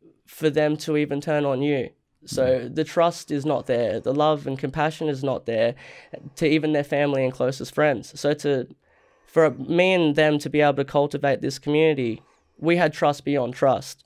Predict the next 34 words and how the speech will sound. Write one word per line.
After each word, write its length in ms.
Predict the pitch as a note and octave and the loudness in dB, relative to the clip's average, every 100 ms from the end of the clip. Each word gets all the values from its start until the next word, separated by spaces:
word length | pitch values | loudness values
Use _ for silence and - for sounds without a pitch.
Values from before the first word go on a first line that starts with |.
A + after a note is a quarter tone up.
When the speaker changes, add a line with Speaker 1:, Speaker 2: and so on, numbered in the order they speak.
| - | -2
Speaker 1:
Like, 220 | C3+ B2+ | -2 0
the 80 | D#3 | 2
loyalty 400 | D#3+ E3+ D#3+ D3+ | 4 4 2 2
that 100 | D3 | 4
I 120 | C#3+ | 4
have 180 | D3 C3+ | 2 -2
with 100 | C3+ | -2
my 120 | C3 | -4
friends, 260 | - B2+ B2 | -2 -4 -2
still 180 | C#3+ | 0
I'm 80 | C3+ | 0
the 80 | C3 | 0
godfather 480 | B2+ C#3 C3+ C3 B2+ | -2 -2 0 2 2
of 60 | B2+ | 4
A 100 | B2+ | 2
Z's 200 | B2+ B2 | 2 -2
kid. 360 | - C#3+ B2 A2+ | 0 2 2 -2
Like, 360 | B2 B2 - - - - - | -2 -2 -4 -14 -20 -10 -2
we 100 | D3 | 0
still 220 | D#3 E3 | 2 4
have 180 | D#3+ D3 | 4 4
loyalty 640 | D3+ C#3+ C#3+ C3+ B2+ G#2 _ _ _ _ - | 4 2 0 -2 -2 -6 _ _ _ _ -2
and 180 | C3+ C#3+ | 2 4
love 500 | C#3 B2+ C3 - _ _ _ _ _ - - | 4 4 -2 -18 _ _ _ _ _ -20 -4
that 160 | D3+ C3+ | 0 2
will 100 | C#3+ | 4
last 280 | D3 C#3+ - | 4 2 0
a 40 | |
lifetime. 640 | C3+ B2+ C3 - A2 A2 - | -2 -2 -4 -6 -6 -6 -6
Like, 160 | A2 | -2
we, 160 | C#3+ C#3+ | 0 0
we 180 | C3 D3 | 2 2
are 140 | C#3 | 0
family. 600 | C3+ A#2 G#2+ G#2+ F#2 - | 0 -4 -4 -4 -8 -10